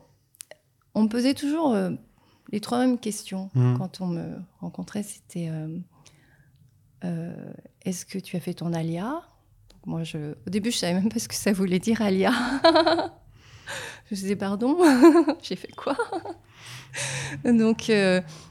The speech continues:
Speaker 1: j-, et donc, moi, je disais toujours, euh, euh, euh, « Enfin, non, j'ai déménagé
Speaker 2: Mhm.
Speaker 1: en Israël depuis les États-Unis. » Mais, enfin, je, je, je comprenais pas trop ce terme d'alia.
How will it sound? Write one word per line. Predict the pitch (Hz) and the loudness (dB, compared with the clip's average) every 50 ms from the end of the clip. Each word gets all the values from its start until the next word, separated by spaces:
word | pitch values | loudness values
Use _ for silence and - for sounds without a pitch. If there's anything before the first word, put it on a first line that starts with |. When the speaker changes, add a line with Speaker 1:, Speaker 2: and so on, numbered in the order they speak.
| - - | -14 -8
Speaker 1:
j-, | - 190 208 185 - - - | -6 -6 -4 -4 -6 -6 -4
et | - 202 | -4 -2
donc, | 185 226 247 226 | 2 2 2 4
moi, | 226 226 220 | 4 4 4
je | 190 208 | 4 4
disais | 208 185 165 175 190 180 214 214 | 2 0 0 -2 0 2 2 2
toujours, | 214 220 220 208 220 247 226 214 | 2 0 -2 0 0 0 2 2
euh, | 190 175 165 170 175 - - - - - - - - _ - - | 2 0 0 -2 -4 -8 -14 -20 -20 -20 -20 -20 -20 _ -10 -6
euh, | 185 180 180 175 165 165 160 160 156 - - _ - - - - - - | -4 -2 -2 -2 -2 -4 -4 -6 -8 -10 -14 _ -20 -20 -20 -20 -18 -16
euh, « | - - - - - | -14 -12 -12 -12 -10
Enfin, | - - 175 180 175 170 170 | -6 -2 -2 0 0 0 0
non, | 180 202 233 269 311 320 311 | 2 4 4 4 4 4 2
j'ai | 254 208 196 196 190 | 0 0 0 0 0
déménagé | 165 170 196 202 208 208 220 240 254 302 294 247 247 311 311 381 381 381 - - _ _ _ _ - | 2 2 2 4 4 4 6 8 8 8 8 8 8 8 8 6 4 2 -4 -10 _ _ _ _ -4
Speaker 2:
Mhm. | 127 113 107 107 104 - 208 - _ _ - - - | -2 -2 -2 -2 -6 -10 -14 -18 _ _ -20 -12 -4
Speaker 1:
en | - 214 220 | 0 2 2
Israël | 226 220 202 208 208 220 240 262 277 254 - - _ - _ _ _ _ _ _ _ _ - - | 4 2 2 2 4 6 6 6 6 2 0 -8 _ -20 _ _ _ _ _ _ _ _ -14 -6
depuis | - 185 208 208 208 - 202 208 | -2 2 2 2 2 0 0 2
les | 196 208 202 190 196 | 2 2 2 2 0
États-Unis. » | 208 202 208 202 196 185 214 233 262 302 277 220 | 0 0 0 -2 0 0 2 2 4 4 4 2
Mais, | 185 170 - - - _ | 0 -2 -6 -8 -12 _
enfin, | - - 180 165 - - - _ - | -6 -4 -4 -4 -4 -6 -10 _ -20
je, | - - - - _ | -20 -20 -20 -20 _
je, | - - - - - _ _ - | -16 -16 -16 -16 -18 _ _ -20
je | - - | -16 -12
comprenais | - 180 - - 202 185 185 | -12 -10 -6 -4 -4 -4 -4
pas | 180 - 233 | -4 -6 -8
trop | - - - 262 | -8 -8 -8 -8
ce | 247 - - 190 | -8 -6 -6 -4
terme | - 190 190 196 202 190 | -2 -2 0 0 0 0
d'alia. | 190 185 185 185 196 202 208 220 226 - | 0 0 0 0 0 0 0 0 -2 -4